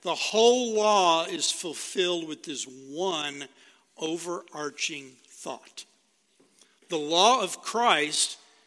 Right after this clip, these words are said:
can be summed up as love your neighbor. It's called the law of Christ because Christ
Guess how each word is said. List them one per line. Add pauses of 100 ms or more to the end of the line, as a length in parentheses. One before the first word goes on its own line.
(140)
can
be
summed
up
as
love
your
neighbor. (1400)
It's
called
the
law
of
Christ (480)
because
Christ